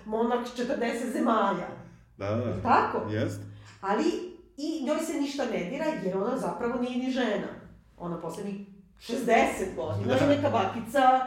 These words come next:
Speaker 1: jel
Speaker 2: Da,
Speaker 1: tako?
Speaker 2: jest.
Speaker 1: U mokasinama.
Speaker 2: <laughs> Da.
Speaker 1: A svako ko pokaže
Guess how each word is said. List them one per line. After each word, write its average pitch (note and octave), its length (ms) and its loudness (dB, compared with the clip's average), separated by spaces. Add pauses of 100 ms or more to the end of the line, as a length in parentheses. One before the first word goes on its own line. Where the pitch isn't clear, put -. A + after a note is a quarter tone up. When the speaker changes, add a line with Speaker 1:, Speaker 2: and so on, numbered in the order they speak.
(160)
Speaker 1:
jel C#3+ 120 0
Speaker 2:
Da, - 20 0
Speaker 1:
tako? F#3+ 360 2
Speaker 2:
jest. G#2 380 -6 (140)
Speaker 1:
U A#3 100 0
mokasinama. C4 840 4
Speaker 2:
<laughs> D#3+ 100 2
Da. - 160 -4 (220)
Speaker 1:
A - 180 -12
svako A3+ 380 0
ko F#4 260 2
pokaže C#4 400 0